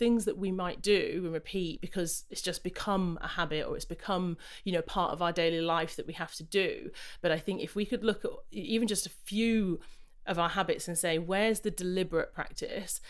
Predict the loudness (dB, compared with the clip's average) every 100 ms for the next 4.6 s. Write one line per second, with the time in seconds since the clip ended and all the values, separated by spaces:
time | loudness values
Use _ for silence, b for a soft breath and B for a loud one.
0 | B B -2 -2 2 4 4 2 -2 -2
1 | -4 -2 2 2 2 -2 -2 -4 -4 -4
2 | -2 -2 -2 -4 0 4 4 4 2 2
3 | 4 4 4 2 0 -6 -6 -4 -4 -4
4 | -8 -6 -2 -2 -2